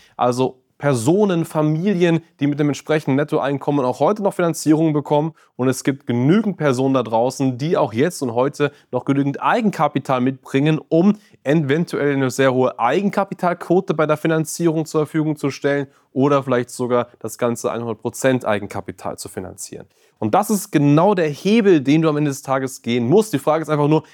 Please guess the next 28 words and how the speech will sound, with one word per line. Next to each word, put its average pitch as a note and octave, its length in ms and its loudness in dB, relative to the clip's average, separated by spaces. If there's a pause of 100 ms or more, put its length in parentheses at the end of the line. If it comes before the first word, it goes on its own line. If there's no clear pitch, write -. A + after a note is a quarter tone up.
wie C3+ 120 0
kommst F#3+ 440 -2
du - 40 0
eben C3+ 220 2
an B2+ 140 -4
jene A#2+ 320 0
Personen? G#2+ 720 -2 (500)
Und C3+ 140 0
ganz G#3+ 240 2
wichtig G#3+ 300 2
ist, G3 200 2
dass E3 140 2
du - 80 -4
dir E3 600 2
vorab, F#3 600 0
bevor E3+ 360 0
du G3 60 2
dich D3+ 120 0
eben D#3 140 0
auf D3 140 -2
die D3+ 100 -2
Suche D3 540 2
machst, C#3 540 -2
die D3+ 140 -6
Frage E3 480 -2
stellst, D3+ 480 -2
na D3+ 60 0
gut, F3 200 0